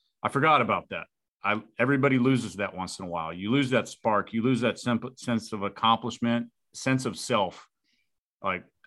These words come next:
I feel weak sometimes, mentally, physically, and I'm just not in it. But then I get out there in the elements and I push myself and I'm like, you know, I'm not being cocky about it, but I'm like, "Dude, I'm a tough son of a bitch."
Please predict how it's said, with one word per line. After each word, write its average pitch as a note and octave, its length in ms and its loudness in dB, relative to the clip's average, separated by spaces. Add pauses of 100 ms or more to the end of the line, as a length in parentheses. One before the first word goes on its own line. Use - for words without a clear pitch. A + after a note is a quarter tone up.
(140)
I A2+ 100 2
feel D3+ 240 4
weak D#3 240 2
sometimes, F2+ 720 -8 (220)
mentally, A#2+ 520 0
physically, A2+ 720 -2
and G2 80 -4
I'm G2 120 -4
just F#2 180 -12
not A2 240 2
in A2+ 120 2
it. F#2 140 -4 (640)
But G#2 120 -4
then A2 100 2
I G#2+ 100 2
get A#2+ 160 2
out A#2+ 180 4
there B2 160 4
in A#2 60 4
the G2+ 120 2
elements A#2+ 480 2
and G2 100 -4
I F2 160 -6
push C3 240 0
myself A#2+ 580 4
and G2 100 -2
I'm G#2+ 140 0
like, G2 240 0 (680)
you A2+ 100 0
know, A2 80 4
I'm G#2+ 80 4
not C3 140 4
being A#2 220 4
cocky B2+ 320 2
about G#2 220 2
it, F#2+ 80 -4
but G2+ 100 -2
I'm G#2+ 120 0
like, G2+ 200 0
"Dude, A2+ 200 0
I'm A#2+ 140 2
a B2+ 60 -2
tough B2 240 -2
son A2 220 -2
of G#2 60 -4
a F#2+ 60 -6
bitch." F2 340 -6